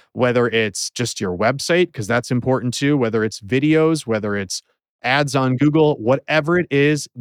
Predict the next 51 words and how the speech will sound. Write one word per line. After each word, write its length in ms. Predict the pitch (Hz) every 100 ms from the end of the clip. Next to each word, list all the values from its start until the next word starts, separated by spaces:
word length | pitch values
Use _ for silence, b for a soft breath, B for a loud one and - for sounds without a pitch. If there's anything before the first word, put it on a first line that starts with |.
| 104
dig 280 | 131 151 147
into 400 | 143 143 147 160
those 320 | 139 135 135 -
things 360 | 127 131 139
because 320 | - 117 117
they 120 | 120 117
told 400 | - 139 151 143
you 120 | 165
that 180 | 135 127
was 140 | 127
a 60 | 113
problem 460 | - 113 110 120
and 100 | 110
that's 200 | 107 -
why 220 | 101 107
they 140 | 107 107
bought 300 | 101 101 -
from 200 | 95 92
you. 200 | 92 92 b b b
Because 220 | 123 135 -
chances 420 | 180 208 196 170
are, 160 | 170 165
if 100 | 143
your 160 | 156
customers 440 | 160 156 - 165 147
have 180 | 143
that 140 | 147 135
problem 380 | 143 139 147 131
and 140 | 104
you 240 | 104 143
sol-, 380 | 160 - - -
and 140 | 135 127
you 80 | 156
solve 380 | - 131 147
that 160 | 147 139
problem 360 | 131 131 156 165
for 160 | 175
them, 240 | 175 180 180 b _ -
there 180 | 131
are 100 | 135
plenty 340 | - 143 147 165
of 100 | 151
other 200 | 143 139
people 420 | - 143 120 117
out 220 | 113 117 -
there 200 | 135 131
that 140 | 107
have 200 | 110 101
a 40 |
similar 420 | - - 120 131 123
problem 580 | - 110 113 131 131